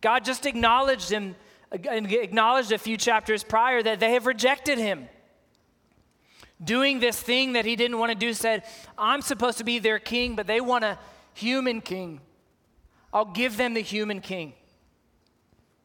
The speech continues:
Right? And not only am I gonna give them the human king, but I'm gonna set up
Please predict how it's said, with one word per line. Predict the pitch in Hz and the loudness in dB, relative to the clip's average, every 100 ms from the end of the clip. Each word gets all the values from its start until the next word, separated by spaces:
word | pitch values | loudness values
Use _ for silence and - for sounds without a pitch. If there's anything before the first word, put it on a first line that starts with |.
| _ _ _ _ _ _ _ - | _ _ _ _ _ _ _ -4
Right? | 214 226 | 0 0
And | 214 | 2
not | 226 247 | 4 4
only | 262 | 4
am | 254 | 2
I | |
gonna | 220 220 | 0 -2
give | 165 226 185 | 0 0 0
them | 220 | -2
the | 208 | -2
human | 175 214 220 214 | -2 -2 -2 -6
king, | 196 202 202 | -6 -4 -2
but | 202 | 0
I'm | 196 208 | 0 0
gonna | 202 208 190 | 0 -2 0
set | - 208 208 | 0 0 2
up | 208 202 - - | 2 2 -4 -20